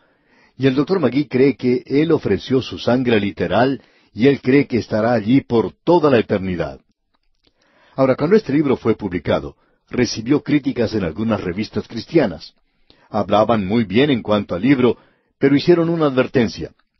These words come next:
Sugirieron que todos los predicadores debieran conseguir este libro, pero dijeron, "Ustedes tendrán que tener mucho cuidado porque este hombre toma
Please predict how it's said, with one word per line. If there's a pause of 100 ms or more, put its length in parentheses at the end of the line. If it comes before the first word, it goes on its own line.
(240)
Sugirieron
que
todos
los
predicadores
debieran
conseguir
este
libro, (400)
pero
dijeron, (360)
"Ustedes
tendrán
que
tener
mucho
cuidado (240)
porque
este
hombre
toma